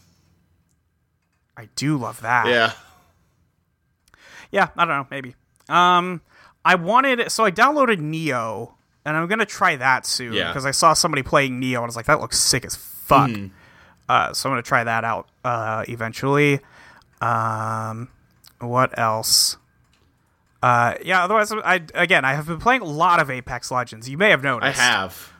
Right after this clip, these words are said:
Speaker 1: Uh, I do be posting clips. I'm getting better at that game still.
Speaker 2: Nice.
Speaker 1: And somehow, some way, uh, the, the, s-, the ceiling,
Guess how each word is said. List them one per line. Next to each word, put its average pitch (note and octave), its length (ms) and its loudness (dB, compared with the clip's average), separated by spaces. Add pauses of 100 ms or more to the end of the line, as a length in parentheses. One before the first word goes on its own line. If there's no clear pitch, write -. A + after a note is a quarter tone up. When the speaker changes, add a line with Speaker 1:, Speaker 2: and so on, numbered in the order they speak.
(160)
Speaker 1:
Uh, A#2+ 260 2 (140)
I C#3+ 100 0
do E3+ 180 -4
be F3+ 120 -4
posting D3+ 400 0
clips. - 400 -4
I'm F#3+ 80 0
getting D#4+ 200 2
better D3 300 2
at C3 120 -4
that A#2+ 200 -2
game A2 200 -14
still. - 400 -10 (100)
Speaker 2:
Nice. - 540 0 (720)
Speaker 1:
And C3 200 -8
somehow, F3+ 800 0
some F#3+ 280 -2
way, C3 400 -2 (1040)
uh, A2+ 380 -2
the, B2 160 -6 (180)
the, C3+ 60 -4
s-, - 340 0
the D3+ 120 -4
ceiling, C#3 640 2